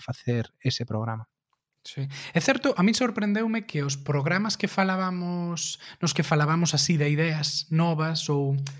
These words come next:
Speaker 1: Mm.
Speaker 2: ou, ou polo menos, mm, de cambiar o modelo que,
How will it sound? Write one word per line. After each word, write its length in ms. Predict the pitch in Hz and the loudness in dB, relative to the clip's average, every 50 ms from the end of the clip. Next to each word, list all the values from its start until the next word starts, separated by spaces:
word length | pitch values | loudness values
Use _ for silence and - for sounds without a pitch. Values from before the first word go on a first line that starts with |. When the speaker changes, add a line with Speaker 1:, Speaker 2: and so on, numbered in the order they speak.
| - - - _ 143 | -20 -20 -2 _ 6
Speaker 1:
Mm. 80 | 131 120 113 - 151 156 | 6 6 6 4 2 0
Speaker 2:
ou, 80 | 165 160 | -2 -2
ou 80 | 156 | -2
polo 160 | 180 190 214 | -2 0 0
menos, 400 | 240 285 302 339 277 - - - _ - | 0 0 -2 -4 -4 -6 -8 -8 _ 0
mm, 240 | 180 170 170 170 156 | 2 2 4 4 4
de 160 | 160 156 160 | 2 2 2
cambiar 640 | - 156 160 160 190 208 214 220 214 208 202 185 - - | 2 2 4 6 6 6 6 4 4 2 0 0 -2 2
o 80 | 143 160 | 4 6
modelo 880 | 160 160 156 151 156 185 202 208 214 208 196 185 180 165 160 151 143 - | 8 8 8 8 8 8 8 8 8 8 8 8 6 6 4 2 2 0
que, 80 | 165 | -2